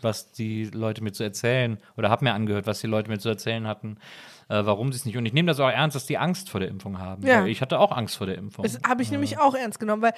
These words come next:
Speaker 2: ein paar der Argumente, die Impfgegner haben, die nicht, nicht diese ganz wirren Impfgegner,
Speaker 1: Ja.
Speaker 2: aber so ein paar Argumente, auch wenn ich sie nicht, ich, ich lande bei denen nicht, aber ich kann durchaus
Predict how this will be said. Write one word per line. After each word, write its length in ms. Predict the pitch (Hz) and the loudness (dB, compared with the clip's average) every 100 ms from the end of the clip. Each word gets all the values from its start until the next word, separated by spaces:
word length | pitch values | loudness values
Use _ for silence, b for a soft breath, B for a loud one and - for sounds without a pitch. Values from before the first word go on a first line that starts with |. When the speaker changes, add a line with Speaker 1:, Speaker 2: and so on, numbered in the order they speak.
| B B | B B
Speaker 2:
ein 120 | 226 | -10
paar 240 | 196 247 311 | 0 4 6
der 180 | 320 | 6
Argumente, 540 | 254 220 220 220 233 240 | 4 -2 -2 -2 -2 -6
die 160 | 208 | -8
Impfgegner 640 | 233 240 - 226 208 202 190 | -8 -8 -6 -6 -2 -2 2
haben, 520 | 196 196 175 180 202 - _ _ _ _ _ _ _ _ - 196 - | 4 2 0 -12 -14 -18 _ _ _ _ _ _ _ _ -18 -18 -6
die 220 | 196 196 | -2 0
nicht, 520 | 196 208 208 - - - b b b b b | 2 0 0 -8 -16 -20 b b b b b
nicht 160 | 214 214 | -4 0
diese 180 | 240 202 | 0 2
ganz 420 | 208 208 208 - | 4 2 -2 -8
wirren 340 | 208 196 190 | -4 -2 -4
Impfgegner, 540 | 143 170 - 185 185 - | -6 -12 -12 -10 -6 -2
Speaker 1:
Ja. 60 | |
Speaker 2:
aber 140 | - 214 | 0 4
so 80 | 247 | 2
ein 120 | 247 | 0
paar 260 | 233 294 | 2 2
Argumente, 460 | 339 269 247 254 285 B B B _ _ - | 2 0 0 -2 -4 B B B _ _ -6
auch 180 | 226 226 | -4 0
wenn 180 | 233 277 | -2 -2
ich 160 | 269 | -8
sie 180 | - 240 | -6 -4
nicht, 400 | 240 247 240 - - | 0 -2 -2 -8 -10
ich, 120 | - - | -12 -8
ich 200 | - - | -8 -4
lande 380 | 208 202 247 269 | 2 2 2 2
bei 160 | 277 | 4
denen 320 | 269 285 294 302 | 4 0 -2 -2
nicht, 400 | 330 381 - - _ | -4 -4 -12 -20 _
aber 220 | - 220 214 | 2 4 2
ich 100 | - | -2
kann 280 | - 254 262 | -2 -2 0
durchaus 600 | 262 262 247 254 - | -2 2 2 2 -2